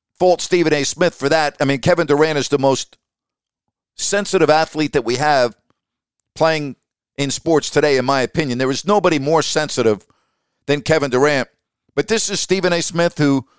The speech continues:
of course, in the calendar year of twenty twenty-one, made fun of the names of the Nigerian basketball team. No problem. Made the disparaging, disparaging, awful comments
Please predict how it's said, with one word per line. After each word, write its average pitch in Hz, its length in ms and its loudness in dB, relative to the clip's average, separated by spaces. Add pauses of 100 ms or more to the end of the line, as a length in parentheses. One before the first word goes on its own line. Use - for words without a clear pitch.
(200)
of - 60 -20
course, - 420 0 (520)
in 135 80 -2
the 139 80 -2
calendar 165 360 0
year 156 200 2
of 117 80 -2
twenty 156 280 -2
twenty-one, 151 680 0 (880)
made 156 300 -4
fun 156 360 0
of 135 140 2
the 120 280 -2 (680)
names 165 340 -4
of 139 140 2
the 123 320 -2
Nigerian 139 640 0
basketball 139 580 2
team. 147 400 -4 (180)
No 170 140 2
problem. 143 540 2 (1040)
Made 151 240 0
the 135 180 0
disparaging, 156 920 0
disparaging, 156 840 0
awful 143 320 2
comments 139 640 -2